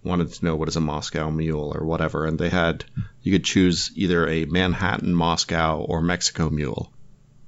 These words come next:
So basically, I guess the gist of a mule is basically just, uh, whatever your booze is plus ginger beer.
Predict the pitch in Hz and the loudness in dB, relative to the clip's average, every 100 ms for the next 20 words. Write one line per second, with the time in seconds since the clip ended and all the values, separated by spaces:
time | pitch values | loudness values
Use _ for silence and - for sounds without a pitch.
0 | - - 95 87 82 80 101 98 104 - | -10 -2 2 4 2 2 2 2 0 2
1 | 85 71 82 80 92 76 85 - - - | 2 2 0 2 2 2 -2 -4 -6 -2
2 | 92 82 82 - 85 80 80 80 78 76 | 0 2 0 0 0 0 0 0 -2 -4
3 | - 78 78 - - 82 78 - 78 73 | -2 -2 -2 -4 0 0 0 -2 0 0
4 | 76 - - 82 80 67 82 82 - - | -2 -4 -4 -2 0 -2 -4 -10 -20 -20
5 | - - - - - 95 95 95 90 87 | -20 -20 -20 -20 -10 -4 2 4 4 4
6 | 87 82 82 87 82 80 80 76 - - | 2 2 2 2 2 0 0 -2 -6 -4
7 | 80 - - 90 82 78 80 71 73 | -2 -4 -2 0 2 0 -2 -6 -8